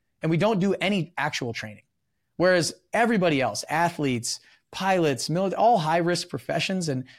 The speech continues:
and people who are, like, doing really big things, they're spending eighty, ninety percent of their time training and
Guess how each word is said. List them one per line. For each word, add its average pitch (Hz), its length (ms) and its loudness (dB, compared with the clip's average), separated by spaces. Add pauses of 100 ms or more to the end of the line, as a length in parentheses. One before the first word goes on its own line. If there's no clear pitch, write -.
(120)
and 147 140 -4
people 196 260 0
who 170 140 2
are, 135 260 0 (180)
like, 143 200 -4
doing 202 180 0
really 165 160 2
big 135 160 -2
things, 208 260 -4 (280)
they're 359 160 2
spending 185 400 0 (100)
eighty, 240 260 2
ninety 269 240 2
percent 170 260 -2
of 147 60 0
their 143 100 2
time 135 220 -2
training 143 520 -2 (320)
and 185 200 0